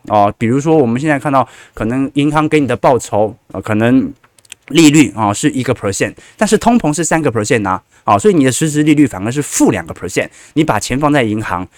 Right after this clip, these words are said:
反而会亏损哦，因为通膨跑得比银行的利率还要来得快。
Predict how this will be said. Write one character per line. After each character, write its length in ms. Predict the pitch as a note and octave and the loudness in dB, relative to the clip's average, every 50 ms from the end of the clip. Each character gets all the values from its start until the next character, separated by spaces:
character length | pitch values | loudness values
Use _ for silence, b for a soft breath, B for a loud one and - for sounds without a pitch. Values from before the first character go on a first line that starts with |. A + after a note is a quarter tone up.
| b b b | b b b
反 200 | - A#2 G#2+ G#2+ | -6 -4 0 2
而 80 | C#3 | 2
会 140 | D3+ - E3 D3 | 4 4 2 0
亏 200 | - E3 D#3+ E3 | 2 -2 -2 -2
损 260 | - - F#2+ D#2+ E2+ | -2 -6 -6 -4 -2
哦， 180 | F2+ G2 - _ - | -4 -4 -4 _ -2
因 100 | D#3 E3+ | -2 0
为 100 | E3 D3+ | 0 -2
通 220 | - - D#3+ E3 | -2 -4 -6 -4
膨 180 | D3 - A2 A#2 | -4 -4 -4 -6
跑 200 | - - - F#2+ | -4 -2 -2 0
得 80 | G#2 G#2+ | 0 0
比 200 | G2+ A2+ F#2+ D#2+ | -2 -4 -6 -4
银 160 | G#2 A2+ A#2 B2 | -2 -2 -2 -2
行 120 | A#2+ A2+ | -2 -2
的 100 | A2+ A#2 | -2 0
利 140 | B2+ C3+ A#2 | 0 0 -2
率 160 | B2 A#2 - B B B B | -2 -4 -4 B B B B
还 160 | B - A2+ | B 0 2
要 80 | A2+ | 2
来 100 | G2+ F2 | 2 0
得 120 | E2 - - - | -2 -6 -10 -8
快。 180 | - - C3+ | -2 -2 -2